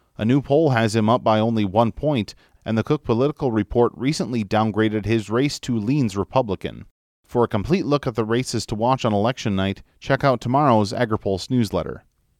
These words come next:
The Environmental Protection Agency is moving ahead with regulations to clear up livestock emissions reporting requirements. E P A Acting Administrator Andrew Wheeler was in Kansas today to sign a proposed rule removing livestock from reporting requirements under federal emissions laws.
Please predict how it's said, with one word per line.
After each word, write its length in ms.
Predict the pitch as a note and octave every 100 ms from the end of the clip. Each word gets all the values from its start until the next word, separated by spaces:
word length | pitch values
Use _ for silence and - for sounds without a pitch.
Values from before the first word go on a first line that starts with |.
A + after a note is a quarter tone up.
| _ -
The 160 | A2+
Environmental 640 | A2 F#2+ A2 B2+ G2+ A2+ -
Protection 560 | F#2 - G#2+ - G#2
Agency 580 | G2 A2+ G#2+ F#2 G2 G#2+
is 160 | G#2 F2+
moving 340 | A2+ C3+ B2+
ahead 280 | G2+ A2+ B2+
with 160 | G#2 G2+
regulations 720 | A2+ G#2+ F#2+ G#2+ - G#2+ -
to 100 | -
clear 460 | - A#2 A#2 G#2
up 160 | A2+ -
livestock 560 | F#2+ A2 A2 - G#2+ G2+
emissions 500 | G2 A2+ A#2 G2+ G#2
reporting 480 | F#2 A2+ A2 G2+
requirements. 840 | F#2+ F2 - A2 A#2 F#2 G2 - - - _ _
E 100 | B2
P 180 | A2+ A#2
A 160 | A#2+ A2
Acting 380 | A2 - G#2
Administrator 640 | G2 F#2 G#2 G2+ A2 G2+ G2+
Andrew 360 | G2+ A2 G#2 G2+
Wheeler 480 | F#2+ A2+ A#2 G#2
was 240 | G2 G2+ G2
in 100 | G2
Kansas 480 | A#2 C3 C3+ A2+ -
today 340 | G#2 G2+ A2+
to 120 | B2+ G#2
sign 300 | A#2+ A#2+ A#2+
a 140 | G2+
proposed 520 | - G#2 B2 D3 G#2+
rule 380 | G#2+ C#3 C#3+ A2+
removing 580 | G2 G2+ G2+ C3+ D#3 B2
livestock 600 | G2 G2+ C#3+ - G#2 F#2+
from 260 | - G#2 G2+
reporting 480 | G2 - C#3+ C#3
requirements 640 | G2 F#2 G#2 G2+ G2+ F#2+ -
under 240 | B2 B2+ A2
federal 340 | A2 G2+ F#2
emissions 540 | F#2+ F#2+ A2 G2 E2
laws. 400 | E2+ E2 E2+ -